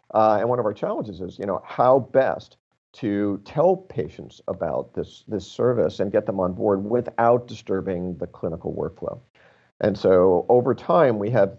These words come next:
we have generated, you know, the right kind of, um, you know, cards to be handed out in multiple languages. We now have video in multiple languages, et cetera. And we know enough to ask a patient,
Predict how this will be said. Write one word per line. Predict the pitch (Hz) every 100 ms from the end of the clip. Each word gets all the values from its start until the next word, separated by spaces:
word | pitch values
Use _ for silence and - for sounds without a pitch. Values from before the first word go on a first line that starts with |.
| _
we | 104 104
have | 92
generated, | 92 113 120 127 107 107 101 98 90
you | 104
know, | 92
the | 95
right | 92 95
kind | - 92 92
of, | 85 - _ _ -
um, | 85 82 80 82 82
you |
know, | 98 71
cards | - 107 107 113
to | -
be | 101 113
handed | 110 104
out | 101 101
in | 104
multiple | 92 90 85
languages. | 78 107 113 113 110 104 104 - _ _
We | 104
now | 104 104
have | 101 117 95 87
video | 92 110 110 113 110 110
in |
multiple | 101 107 - 107
languages, | 95 104 101 104
et | -
cetera. | - 101 101 67 -
And | 98
we | 110 117
know | 117 143
enough | 135 123 127
to | -
ask | 107 113 117 - -
a |
patient, | 95 107 82 - 78